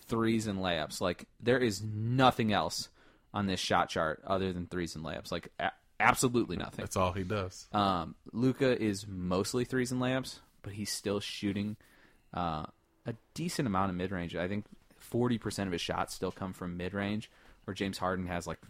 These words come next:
Speaker 1: fifteen percent. You know what I
Speaker 2: Yeah.
Speaker 1: mean? Um, so.
Speaker 2: And the cool thing about James Harden is, and I know that we talked about this before, was that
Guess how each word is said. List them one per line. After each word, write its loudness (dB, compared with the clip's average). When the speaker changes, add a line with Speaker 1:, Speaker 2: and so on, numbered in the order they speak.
Speaker 1:
fifteen -6
percent. -12
You -2
know -2
what -2
I -2
Speaker 2:
Yeah. -2
Speaker 1:
mean? -8
Um, -4
so. -4
Speaker 2:
And -2
the 0
cool 0
thing 0
about 2
James -4
Harden -2
is, -4
and -4
I 0
know 0
that -2
we -4
talked -4
about -2
this -4
before, -4
was 2
that 4